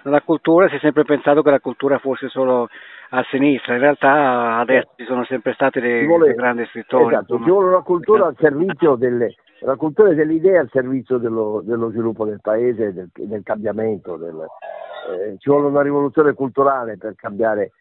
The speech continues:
Speaker 2: quel, questa Italia, eh, direi, eh, irriconoscibile che ci hanno consegnato, mm, questi vecchi partiti.
Speaker 1: Ecco, una battuta sulla, sui Sinti, perché proprio oggi, eh, ho visto una dichiarazione di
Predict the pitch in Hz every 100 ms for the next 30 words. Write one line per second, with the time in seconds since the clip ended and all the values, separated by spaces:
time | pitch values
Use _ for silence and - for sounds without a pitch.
0 | _ _ _ 113 104 104 113 104 120 107
1 | 123 110 127 120 120 107 - _ _ -
2 | 110 104 104 104 117 123 123 120 113 107
3 | 104 104 101 98 _ _ - 135 151 147
4 | 139 135 127 139 143 135 127 113 113 -
5 | 113 113 104 104 107 104 101 107 98 101
6 | _ 92 85 82 82 98 - 101 90 80
7 | 80 _ _ _ _ _ _ _ _ _
8 | _ 160 156 190 214 254 214 233 294 -
9 | 220 - 220 208 202 190 180 180 - 190
10 | 220 185 147 147 147 156 160 170 190 208
11 | 226 180 190 175 - - - - 160 156
12 | 151 147 143 147 170 151 160 151 160 160
13 | - 185 175 165 151 147